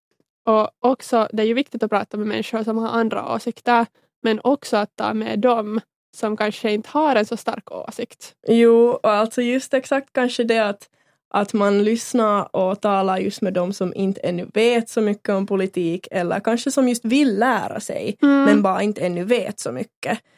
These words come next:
Speaker 2: För att det kan vara ganska svårt för dem som inte är så hemskt insatta i politik att liksom våga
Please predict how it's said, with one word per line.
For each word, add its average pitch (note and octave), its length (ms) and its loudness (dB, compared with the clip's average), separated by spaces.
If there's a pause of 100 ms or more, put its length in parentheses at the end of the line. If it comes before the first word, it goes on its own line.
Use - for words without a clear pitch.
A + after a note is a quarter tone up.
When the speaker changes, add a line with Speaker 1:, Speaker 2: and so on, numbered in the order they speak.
(220)
Speaker 2:
För A3 140 0
att G#3 240 -2
det G#3+ 160 0
kan B3 360 2
vara E3+ 360 0
ganska F#3 420 -4
svårt C#3+ 380 -4
för - 160 -4
dem F3 320 -2 (220)
som E3 360 -4 (120)
inte E3+ 320 -6
är F3 40 -2
så F3+ 100 -6
hemskt F#3+ 260 -4
insatta F#3 460 -6
i D#3+ 40 -6
politik E3+ 420 -8
att F#3+ 120 -6
liksom - 380 -8
våga D#3+ 540 2